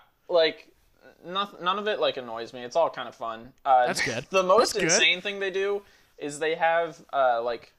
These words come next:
Speaker 1: you know, at, like, the Brewers games, they have, like, the sausages do the race.
Speaker 2: Yes, totally.
Speaker 1: Uh, for the A's, they recently, like, a few years ago, started doing, like,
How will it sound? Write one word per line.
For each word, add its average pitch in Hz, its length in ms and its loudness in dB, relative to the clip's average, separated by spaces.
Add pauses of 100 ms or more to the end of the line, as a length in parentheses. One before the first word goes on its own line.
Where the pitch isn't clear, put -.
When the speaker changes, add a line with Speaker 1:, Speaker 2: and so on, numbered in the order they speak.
(480)
Speaker 1:
you 151 120 -8
know, 180 160 0
at, 147 140 2
like, 147 260 0
the 117 360 0
Brewers 131 360 -2
games, 139 260 -10
they 120 140 -8
have, 117 200 -4
like, 110 220 -10
the 98 80 -12
sausages 123 640 -10
do 135 160 -12
the 135 100 -8
race. 147 140 -2
Speaker 2:
Yes, - 420 -6
totally. 113 440 -8
Speaker 1:
Uh, 120 280 2
for - 160 -8
the 135 200 -4
A's, 151 320 0
they 151 120 0
recently, 135 640 -6
like, 127 200 -6
a - 20 -18
few 131 180 -12
years 123 180 -4
ago, 123 140 -2
started 120 360 -4
doing, 120 340 -6
like, 107 240 -6